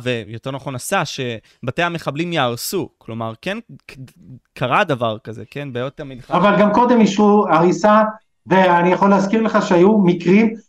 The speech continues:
Speaker 2: שבהם לא אישרו הריסה. אפילו בחווארה, עם המחבל שת-, תלה את ה-, התמונה, אז הדחפור הרס ככה בלי להתחשב בזה. אז, אה,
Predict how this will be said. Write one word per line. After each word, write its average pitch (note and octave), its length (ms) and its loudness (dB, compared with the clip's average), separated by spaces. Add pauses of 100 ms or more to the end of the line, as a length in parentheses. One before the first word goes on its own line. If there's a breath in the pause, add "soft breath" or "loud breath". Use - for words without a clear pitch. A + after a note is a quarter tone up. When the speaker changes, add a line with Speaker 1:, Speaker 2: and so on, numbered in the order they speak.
(100)
Speaker 2:
שבהם F#3+ 440 2
לא A#3 140 6
אישרו E3 460 2
הריסה. D3 420 0 (400)
אפילו G3 380 2
בחווארה, G3+ 600 2
עם D#3+ 120 4
המחבל E3+ 840 0
שת-, F#3+ 600 0
תלה F#3 340 2
את F#3+ 100 0
ה-, E3+ 380 2 (460)
התמונה, F3+ 640 2 (360)
אז D#3 260 2
הדחפור G#3 840 2
הרס F#3+ 440 2
ככה G3+ 260 0
בלי G3 320 4
להתחשב E3 500 0 (100)
בזה. A#2+ 220 -6 (400 soft breath)
אז, - 420 -2
אה, E3 160 0